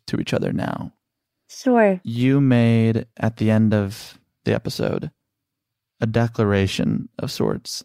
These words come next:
Speaker 1: a short list of wants of things you wanted to do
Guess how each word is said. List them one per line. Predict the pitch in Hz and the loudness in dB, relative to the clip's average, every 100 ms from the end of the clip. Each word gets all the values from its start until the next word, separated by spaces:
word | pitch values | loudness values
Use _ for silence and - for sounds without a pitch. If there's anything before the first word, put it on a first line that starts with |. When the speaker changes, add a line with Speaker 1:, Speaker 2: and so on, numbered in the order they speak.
| - | -6
Speaker 1:
a | 127 | -2
short | - 139 113 | 2 2 2
list | 113 107 - - | 0 0 -4 -4
of | 107 95 - _ _ _ _ _ - | -4 -4 -18 _ _ _ _ _ -2
wants | 110 101 98 - - - - _ _ _ _ _ _ _ _ _ _ - | 2 2 2 -2 -12 -14 -20 _ _ _ _ _ _ _ _ _ _ -12
of | |
things | - 120 120 110 | 0 2 4 4
you | 107 | 2
wanted | 101 101 95 | 4 2 0
to | - | -4
do | - - - - | -6 -2 -2 -4